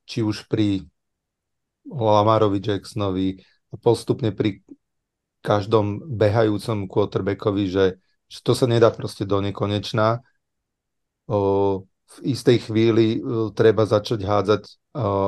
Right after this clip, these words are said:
a treba začať hádzať dobre, pretože, mm,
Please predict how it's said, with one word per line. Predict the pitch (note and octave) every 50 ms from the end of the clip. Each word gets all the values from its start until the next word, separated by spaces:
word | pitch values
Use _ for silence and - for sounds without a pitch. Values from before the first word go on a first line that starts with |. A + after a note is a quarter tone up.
| G2 G#2
a | - G#2+
treba | - - G#2 G2+ F#2 G2+
začať | F#2+ G2+ G2 - A#2+ G#2 F#2+
hádzať | G#2 G#2 F#2+ G2 G2+ F#2+
dobre, | F2+ G2+ G#2 F#2+ F#2+ A2+ A2+ A#2+ A#2+ B2+ B2+ - _ _ _ _ _ _ _ _ _ _ _ _ _ _ _ _ _ _ _ _ _ _ -
pretože, | - G2+ G2+ F#2+ - G#2 G2 F#2 F2+ F2+ G2+ G2 G2 G2 G2 F#2+ G2 F#2+ F#2+ F#2 - - -
mm, | B2 G2 F#2+ F#2 F#2 F2+ F2+ F#2 F#2 F2+ F#2 F2+